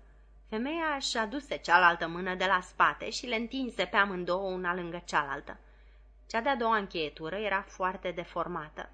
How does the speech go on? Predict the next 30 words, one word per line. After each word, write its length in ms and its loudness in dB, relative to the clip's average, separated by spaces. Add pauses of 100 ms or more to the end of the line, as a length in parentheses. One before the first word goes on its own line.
(120)
o 80 -8
mulțime 480 -6
de 120 -8
cicatrici 680 -8
adânci 480 -4
unele 320 -6
peste 300 -6
altele. 460 -2 (500)
Când 200 -4
își 180 -4
întinse 480 -6
mâinile, 680 -4
femeia 720 -6
își 260 -6
luă 180 -2
ochii 360 -4
de 120 -12
la 100 -2
domnul 380 -6
Jaggers 480 -2
și 200 -8
ne 120 -6
măsură 400 -6 (120)
atentă 420 -4
cu 140 -12
privirea 520 -8
pe 60 -10
fiecare 520 -6
în 100 -6
parte. 400 -4